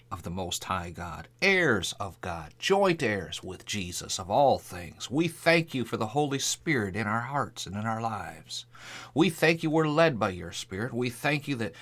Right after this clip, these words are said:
through the Holy Spirit, through the inspiration of the Holy Spirit, we can communicate through prayer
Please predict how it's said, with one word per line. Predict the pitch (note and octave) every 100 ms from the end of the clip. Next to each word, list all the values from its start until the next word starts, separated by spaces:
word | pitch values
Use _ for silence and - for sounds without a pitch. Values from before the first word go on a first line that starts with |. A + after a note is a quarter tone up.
| - -
through | - - E3+ A3
the | C3 G#2+
Holy | G#2+ G2 F2
Spirit, | - E2+ G#2 -
through | - C#3+
the | D3 D3
inspiration | E3+ - C3+ E3 G#3+ - A2
of | F2
the | F2+
Holy | F#2+ F2+
Spirit, | E2 G2 G#2 A2+
we | A#2
can | A#2+ A2
communicate | - G2+ G#2+ E3 D3 - A#2 -
through | - G#2
prayer | - - F2 F2+ A#2+